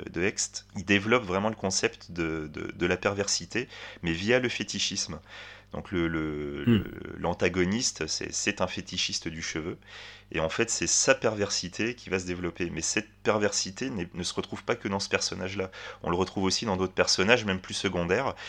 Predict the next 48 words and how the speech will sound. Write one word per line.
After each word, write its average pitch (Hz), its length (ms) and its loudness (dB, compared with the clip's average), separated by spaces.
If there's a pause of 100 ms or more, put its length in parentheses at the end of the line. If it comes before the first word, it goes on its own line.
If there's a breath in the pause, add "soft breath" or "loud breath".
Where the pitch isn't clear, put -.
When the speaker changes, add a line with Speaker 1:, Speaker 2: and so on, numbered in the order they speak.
(300 loud breath)
Speaker 1:
Et, 85 200 6
euh, 80 240 10 (280)
non, 196 140 4
il 98 80 0
y 78 40 0
a, 58 40 0
il - 140 -10
y - 40 -18
a 98 60 -14
vraiment 139 260 0
des 180 100 -2
choses 151 200 -2
intéressantes, 135 600 -2
quoi. - 180 -6 (240 loud breath)
En 90 80 2
plus, - 200 -2
il - 40 2
y - 20 2
a 87 40 2
des 90 100 6
références 95 600 4
à, 80 240 2
à 82 140 6
Speaker 2:
Mm. 85 60 6
Speaker 1:
Huysmans, 110 720 4
euh, 85 580 2 (120)
Gilles 80 280 -6
de 76 80 2
Rais, 92 420 4
euh, 73 60 -4 (200)
donc, 76 220 -10
euh, - 40 -6 (640)
pour, 73 220 -4
euh, 73 60 0
ceux - 160 -4
qui - 100 -8
Speaker 2:
Toujours. 98 180 2
Speaker 1:
connaissent, 80 160 2
donc 78 160 -6
c'est - 160 2
le 80 60 -6
bouquin 78 260 2
Là-bas. 78 360 4 (540 loud breath)
C'est - 220 0
pas 104 180 8
juste 101 380 -4
une, 87 160 -2
euh, 76 240 0